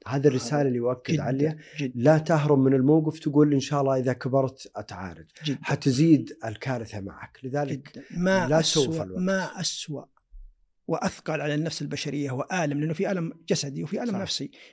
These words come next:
Speaker 1: من أنك لا تستطيع أن تقدم نفسك وتمثلها بالطريقة التي تستحق.
Speaker 2: صحيح. آه، قبل نجي للغبوق أو، آه، زبدة الغبوق، آه،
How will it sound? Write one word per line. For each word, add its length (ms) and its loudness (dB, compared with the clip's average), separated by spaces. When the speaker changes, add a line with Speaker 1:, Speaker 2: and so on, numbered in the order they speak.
Speaker 1:
من 140 -2
أنك 320 -6
لا 80 -2
تستطيع 540 -10
أن 60 -10
تقدم 440 -10
نفسك 320 -10
وتمثلها 560 -8
بالطريقة 520 -12
التي 260 -14
تستحق. 360 -16
Speaker 2:
صحيح. 460 -18
آه، 340 -4
قبل 500 2
نجي 280 0
للغبوق 640 -6
أو، 260 -6
آه، 380 -12
زبدة 460 -4
الغبوق، 640 -10
آه، 380 -10